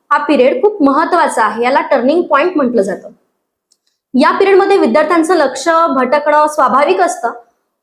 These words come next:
पण आपल्याला माहिती आहे तसं घोड्याला समोर जाताना, धावताना त्याला दोन पट्ट्या आजूबाजूला लावल्या जातात,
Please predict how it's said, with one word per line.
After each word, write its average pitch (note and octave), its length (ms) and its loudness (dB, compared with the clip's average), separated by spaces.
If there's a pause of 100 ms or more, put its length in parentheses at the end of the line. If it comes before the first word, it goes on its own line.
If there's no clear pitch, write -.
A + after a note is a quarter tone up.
(180)
पण F4+ 100 0
आपल्याला E4+ 300 0
माहिती F4+ 240 0
आहे E4 80 0
तसं F4+ 200 -2
घोड्याला C#4+ 380 2
समोर D#4 320 0
जाताना, B3+ 640 0 (640)
धावताना B3+ 640 0
त्याला D4+ 180 0
दोन F#4+ 260 2
पट्ट्या F#4+ 280 0
आजूबाजूला F4 460 2
लावल्या B3+ 300 2
जातात, B3+ 320 -2